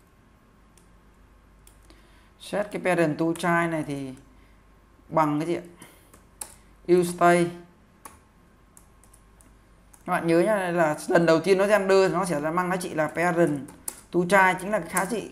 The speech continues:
khởi tạo ban đầu nhá. Và mục tiêu của mình gì? Mình muốn truyền cái data của trong cái, cái app này. Bạn nhớ tất cả những gì trong app này nó là private của app nhá. Cái data này xuống cái component child này thì mình sẽ truyền dưới dạng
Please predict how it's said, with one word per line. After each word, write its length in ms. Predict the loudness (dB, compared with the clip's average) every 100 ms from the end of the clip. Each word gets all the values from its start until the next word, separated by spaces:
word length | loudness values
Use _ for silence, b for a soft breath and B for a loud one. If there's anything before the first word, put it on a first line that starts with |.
| -10
khởi 80 | -4
tạo 140 | 0
ban 100 | 4
đầu 160 | 6 6
nhá. 180 | 4 -2 -6 -18 -20 -20 -20 -20 -20 _ b b b b
Và 100 | 4
mục 160 | 4 4
tiêu 140 | 4
của 100 | 4
mình 160 | 2 4
gì? 160 | 4 4
Mình 160 | 2
muốn 200 | -2 -2
truyền 360 | 0 4 6 6
cái 100 | 4
data 460 | 4 4 4 4 2
của 420 | 0 2 2 -2 -6 -6
trong 260 | -6 -4
cái, 340 | -6 -4 -6 -6
cái 120 | 0
app 180 | 0 2
này. 180 | -2 -4 -10 B B
Bạn 140 | 0
nhớ 180 | 4 8 10
tất 120 | 8
cả 80 | 6
những 160 | 2 2
gì 100 | 2
trong 140 | 4
app 180 | 4 4
này 80 | 2
nó 160 | 2
là 160 | 2 2
private 320 | 2 4 4
của 120 | 2
app 180 | 0 0
nhá. 100 | -2
Cái 380 | -6 -12 -4 2
data 240 | 4 6
này 220 | 6 4 0
xuống 440 | 0 2 2 0
cái 380 | -2 -2 -2 -6 -14 -12
component 300 | -4 -2 0
child 180 | 2 2
này 160 | 2 -2 -8 b b b b -4
thì 100 | -2
mình 140 | 0
sẽ 120 | -4
truyền 300 | 0 4 4
dưới 80 | 2
dạng 240 | 0 -2